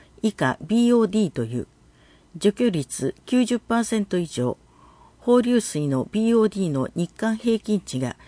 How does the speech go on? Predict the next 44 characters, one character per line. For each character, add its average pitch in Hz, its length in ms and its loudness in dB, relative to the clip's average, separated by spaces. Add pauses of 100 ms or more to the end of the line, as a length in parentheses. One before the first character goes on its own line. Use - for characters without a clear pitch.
(260)
一 - 240 -4
リ 240 120 0
ッ - 20 -4
ト 180 160 -2
ル 139 80 0
に 135 80 -4
つ - 140 -14
き - 200 -8 (260)
二 196 180 0
十 240 220 2
ミ 226 140 4
リ 220 120 -2
グ 196 100 0
ラ 202 100 0
ム 202 100 0
以 208 60 -4
下 156 140 -4
の 131 140 -2
機 220 200 -2
能 185 160 2
を 131 60 0
有 165 180 0
す 190 160 -6
る 185 100 -2
も 123 120 -4
の。 123 180 -6 (800)
厚 233 180 2
生 220 240 2
省 143 300 0
生 240 240 -2
活 - 320 -6
衛 220 140 2
生 190 240 -2
局、 - 420 -4 (460)
水 226 340 0
道 202 220 2
環 220 260 0
境 190 300 0
部、 131 240 -2 (420)
環 220 260 2
境 214 220 4
整 214 280 2
備 196 120 -6
課、 - 320 -4